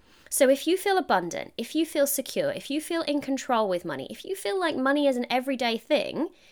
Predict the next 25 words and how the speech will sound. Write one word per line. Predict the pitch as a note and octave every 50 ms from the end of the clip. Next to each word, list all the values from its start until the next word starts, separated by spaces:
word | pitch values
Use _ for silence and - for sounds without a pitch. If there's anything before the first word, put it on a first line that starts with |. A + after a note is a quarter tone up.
| - - - - _
the | - D4 - -
actions | - D4 D#4+ - E4 - - F4 E4 D4+ -
you | B3+ A#3+
take, | A#3+ - C4+ B3 - G#2+ F#3+ E4 - - - - - _ _ _
which | - - - - -
obviously | F#3 G#3+ A#3+ A#3+ - - G3+ F#3+ F#3+
determine | F3+ F3+ - - E3+ F3 F3+ E3 E3
what | E3 E3 - -
then | E3 E3+ F3
manifests, | E3 F#3 F#3+ F3+ - - G#2 C3+ - -
will | - C#4
be | B3+ D4
completely | D4 - D4 B3 A#3+ C#4+ D4 E4 D#4+ - C#4+
different | - C#4 C#4 - - - - - A#3+ C#4 - _ - - - - - -
from | - - B3 B3 - -
if | - C#4 C4+ - - - - _ - - _ -
you | G#3+ A3+ B3+ B3+ B3 - - -
are | A3 A3 G#3+ G#3+ G#3+ G#3 G#3 - _ _ _ _
feeling | - - - A#3+ A3 G#3+ G#3+ G#3 G#3 G3+ G#3 G#3 -
scared, | - - - - - C4+ A#3+ A3+ A3 G#3+ G#3+ G#3+ G#3+ - - _ _ _ _ -
apprehensive, | A3+ - - - A3+ G#3 - A3 A3+ G#3+ G3+ - - G#3 G3+ G3 F#3+ -
worried, | G3+ F#3+ F#3+ A3 G#3+ G#3 G#3 G3+ G3 G3 F#3+ G3 F#3+ - _ _ -
out | G#3 A3 A#3+ A#3 - A#3+
of | A#3 -
control, | - A3+ G#3+ - - - F#3+ F3 E3+ E3+ E3 E3+ F#3+ G#3 G#3